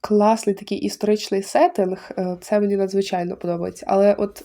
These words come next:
е, романтична лінія, вона якось ніяк не приваблює, хоча я знаю, що багатьом вона подобається. Я бачила, читала класні відгуки на книжку. Можливо, просто в мене зараз немає настрою на такі історії, і треба буде почекати,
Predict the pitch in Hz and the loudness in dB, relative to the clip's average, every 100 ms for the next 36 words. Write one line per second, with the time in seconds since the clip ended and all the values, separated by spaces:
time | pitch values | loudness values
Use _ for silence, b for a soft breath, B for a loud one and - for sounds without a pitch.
0 | 196 190 185 202 214 214 262 - 196 254 | -2 0 0 0 0 -2 -4 -2 0 0
1 | 214 190 196 196 - - 190 175 - 175 | -2 -2 -2 -4 -8 -4 -2 -2 -4 -6
2 | 180 208 285 202 185 - - 208 202 220 | 0 2 2 0 -4 -4 -2 -2 0 -2
3 | 208 190 185 B B B _ 214 - - | -4 -8 -10 B B B _ 0 0 -2
4 | - 214 190 - - 202 294 254 - 196 | 0 0 2 -2 -2 2 4 4 4 0
5 | 180 202 _ - 185 196 - 190 - 196 | -2 -4 _ 2 4 4 0 -6 -4 0
6 | 196 196 - 190 180 180 196 185 180 190 | 2 0 -2 2 2 2 -6 -4 -4 -4
7 | 175 185 - 294 302 - - 214 254 294 | -6 -6 -2 0 0 -6 -4 0 4 6
8 | 262 247 240 208 208 226 - 190 190 190 | 6 4 2 4 4 4 -2 2 2 2
9 | 185 190 196 - 185 180 185 185 170 170 | 0 0 -2 -8 -6 -4 -4 -4 -4 -4
10 | - - 196 190 208 208 - 202 - 269 | -8 -8 -8 -8 -10 -10 -10 -8 2 4
11 | 269 240 233 233 233 233 - - 208 214 | 4 2 -2 0 0 -2 -6 -6 -2 0
12 | 214 208 196 202 196 190 196 - 208 208 | -2 -2 -4 -2 -2 -4 -6 -4 -4 -4
13 | 214 202 190 190 196 202 202 | -6 -6 -2 -2 -2 -4 -6